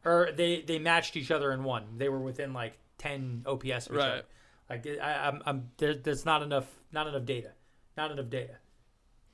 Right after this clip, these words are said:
Speaker 1: But, like, to me, you look at that and I say, "Okay, there's not a tremendous difference." So if we don't think Conforto is worth twenty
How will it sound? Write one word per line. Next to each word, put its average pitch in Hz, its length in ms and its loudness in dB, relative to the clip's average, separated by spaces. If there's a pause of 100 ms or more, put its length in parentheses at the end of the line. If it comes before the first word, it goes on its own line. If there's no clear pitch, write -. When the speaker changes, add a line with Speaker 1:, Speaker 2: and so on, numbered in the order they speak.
(840)
Speaker 1:
But, 170 120 6
like, 165 220 6
to 170 120 6
me, 185 260 4
you 202 140 2
look 185 180 4
at 190 120 -2
that 214 260 4
and 180 220 0
I 170 100 0
say, 190 160 0
"Okay, 180 360 0 (260)
there's 208 260 4
not 180 220 6
a - 20 0
tremendous 175 400 2
difference." 214 340 0 (240)
So 196 300 6
if 135 100 0
we 233 160 2
don't 240 400 4
think 240 220 -2
Conforto 202 640 6
is 135 100 2
worth 202 220 6
twenty 127 460 2